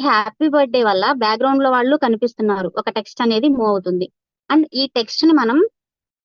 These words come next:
ఈ వీడియోకి సంబంధించి అని కాదు, మీ ఛానల్ ని, నేమ్ ని పెట్టుకుంటే ఆ ఛానల్ నేమ్ కూడా ఇట్లాగే ఒక వాటర్ మార్క్ లాగా కార్నర్ లో కానీ ఇక్కడ కింద కానీ or సబ్స్క్రైబ్ అనే మనం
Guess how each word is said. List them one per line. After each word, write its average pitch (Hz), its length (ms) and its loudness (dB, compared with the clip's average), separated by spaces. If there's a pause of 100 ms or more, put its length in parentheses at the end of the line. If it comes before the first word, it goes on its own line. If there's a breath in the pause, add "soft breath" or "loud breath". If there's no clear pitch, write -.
ఈ 277 120 0
వీడియోకి 294 380 0
సంబంధించి 262 560 0
అని 233 160 -2
కాదు, 202 280 0 (500)
మీ 294 140 2 (120)
ఛానల్ 269 420 0
ని, 214 100 -2 (140)
నేమ్ 240 260 0
ని 285 80 2
పెట్టుకుంటే 214 540 -2 (580)
ఆ 247 100 0
ఛానల్ 262 440 0
నేమ్ 247 220 -2
కూడా 254 220 0 (480)
ఇట్లాగే 233 400 -2 (420)
ఒక - 140 -8
వాటర్ 220 320 0
మార్క్ 220 220 -2
లాగా 202 180 0 (120)
కార్నర్ 220 380 0
లో 226 80 2
కానీ 202 280 -2 (520)
ఇక్కడ 240 200 -4
కింద 226 280 0
కానీ 214 240 0 (160)
or 269 140 0 (240)
సబ్స్క్రైబ్ 277 500 -2
అనే 277 160 2 (400)
మనం 220 240 0